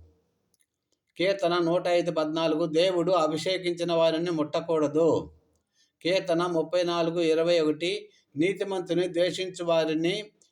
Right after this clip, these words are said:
దేవుడు అపరాధులుగా చేయును. సౌలు దావీదును ద్వేషించి చంపాలనుకున్నందుకు వల్ల శిక్షించబడి చనిపోయాడు. దేవా, నీ కార్యాలను నీ పద్ధతిలో చేసే కృపను దయచేయండి.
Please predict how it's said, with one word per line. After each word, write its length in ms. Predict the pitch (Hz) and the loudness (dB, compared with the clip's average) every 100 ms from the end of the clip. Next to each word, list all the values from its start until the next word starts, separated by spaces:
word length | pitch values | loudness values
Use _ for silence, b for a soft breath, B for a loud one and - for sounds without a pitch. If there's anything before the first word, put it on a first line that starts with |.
| _ | _
దేవుడు 440 | 131 175 190 160 180 | 0 2 4 2 2
అపరాధులుగా 840 | 170 156 170 180 175 175 170 165 165 | 2 2 0 0 0 0 2 0 2
చేయును. 600 | 156 151 151 165 131 80 - _ _ _ _ _ | 2 4 4 4 0 -4 -14 _ _ _ _ _
సౌలు 560 | - 156 196 208 165 | -2 2 2 2 2
దావీదును 680 | 180 156 170 185 190 180 160 | 2 2 2 2 0 0 0
ద్వేషించి 600 | 151 175 170 170 165 180 | 0 0 0 -4 -2 -4
చంపాలనుకున్నందుకు 1120 | 175 160 156 170 165 165 165 165 165 170 - 170 | -2 -4 0 0 0 -2 -2 -2 -2 -4 -2 0
వల్ల 480 | 170 196 156 123 123 b b | 0 0 -2 -4 -10 b b
శిక్షించబడి 760 | - 165 160 196 - 175 156 160 | -6 -4 -4 -8 -4 0 2 0
చనిపోయాడు. 1040 | 175 156 160 170 165 156 147 156 160 101 80 - _ _ _ _ _ _ _ _ _ 131 | 0 -2 0 2 2 4 4 4 2 0 -4 -18 _ _ _ _ _ _ _ _ _ -2
దేవా, 560 | 151 180 190 190 151 127 | 0 2 2 2 -2 -2
నీ 180 | 156 156 | 0 0
కార్యాలను 760 | 156 156 180 185 180 165 165 175 | 0 0 2 2 2 0 0 0
నీ 200 | 165 165 | 0 0
పద్ధతిలో 560 | 165 160 175 180 180 | -2 -2 -4 -2 -2
చేసే 420 | 160 170 160 165 | 0 0 -2 -2
కృపను 400 | 160 156 151 170 | -2 -2 -4 -4
దయచేయండి. 1040 | 160 151 160 160 165 160 151 156 165 101 80 | -2 0 -2 0 0 4 2 2 0 -2 -6